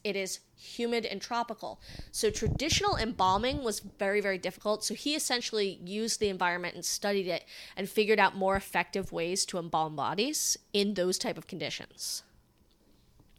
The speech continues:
Again, pretty remarkable for a guy who essentially had no training. Um, unfortunately, the climate also does get to him. Um, so in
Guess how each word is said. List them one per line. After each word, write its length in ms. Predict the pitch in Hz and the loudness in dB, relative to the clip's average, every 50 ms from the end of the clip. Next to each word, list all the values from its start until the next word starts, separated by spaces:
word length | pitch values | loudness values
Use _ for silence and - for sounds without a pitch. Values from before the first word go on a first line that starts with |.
| - - 233 | -2 4 4
Again, 280 | 226 220 220 190 170 | 6 8 6 4 4
pretty 200 | - - 247 285 | 0 0 2 2
remarkable 640 | 285 294 262 214 202 185 190 - 185 185 185 185 - - - - - - - - | 4 4 4 4 4 2 2 2 0 0 0 0 -2 -8 -16 -16 -16 -18 -18 -10
for 160 | - - 240 | -2 0 0
a 40 | 220 | 2
guy 220 | 233 226 302 339 | 4 4 4 4
who 120 | 277 294 | 4 2
essentially 480 | 254 220 - - 269 277 - - 226 208 | 2 2 2 0 -2 -2 -2 0 0 0
had 220 | 196 208 208 190 | 2 2 0 0
no 400 | 190 185 180 180 185 185 190 190 | -2 -4 -4 -4 -2 0 0 0
training. 500 | 190 - - - 175 175 - - - - - - - - _ _ _ - - - - - - - _ - - - - - - - - - - - - - - - - - - - - - _ _ - _ _ - - _ - | -2 -4 -4 -4 -4 -4 -4 -8 -10 -14 -20 -20 -20 -20 _ _ _ -20 -20 -20 -20 -20 -20 -20 _ -20 -18 -18 -18 -16 -16 -18 -18 -18 -20 -20 -20 -20 -20 -20 -20 -20 -20 -20 -20 -20 _ _ -20 _ _ -20 -20 _ 0
Um, 440 | - 208 208 208 202 202 202 196 - - _ - - - - | 2 4 6 6 6 4 2 0 -8 -10 _ -18 -8 -4 -2
unfortunately, 720 | 262 262 - - 349 392 403 - - 415 - - - - | -2 -2 -2 0 2 2 4 4 2 2 2 2 0 2
the 100 | - 254 | 0 0
climate 440 | 254 - - 247 240 247 262 254 - - | 0 2 4 6 6 6 6 2 2 4
also 380 | 202 202 202 196 - 214 202 | 4 4 4 4 4 2 2
does 380 | 185 - 185 170 170 180 - - - | 2 2 2 0 2 0 -4 -6 -2
get 240 | - 185 - - - | 0 0 0 0 -2
to 80 | - 175 | -8 -8
him. 420 | 175 190 - - - - - - - - | -8 -8 -8 -8 -8 -8 -10 -10 -4 0
Um, 360 | 208 202 196 196 190 190 190 - - | 4 4 6 6 6 4 2 0 0
so 400 | - - - 226 208 202 208 - | 2 4 6 6 6 6 6 6
in 480 | - 226 214 214 214 214 208 208 214 202 | 6 6 6 6 6 4 2 0 -2 -4